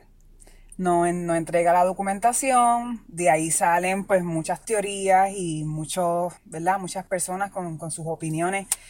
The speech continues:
bien respetadas sobre, ok, esto es un juego político,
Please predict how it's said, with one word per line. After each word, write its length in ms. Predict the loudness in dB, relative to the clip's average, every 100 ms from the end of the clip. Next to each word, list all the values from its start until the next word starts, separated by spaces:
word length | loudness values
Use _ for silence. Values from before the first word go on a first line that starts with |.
| -18
bien 180 | -6 -2
respetadas 640 | -2 -2 0 4 8 8 6
sobre, 260 | -2 -2
ok, 120 | -4
esto 320 | -4 -6 -6 -10
es 60 |
un 40 | -6
juego 260 | -4 -4
político, 920 | -6 -4 -4 -6 -10 -2 2 4 2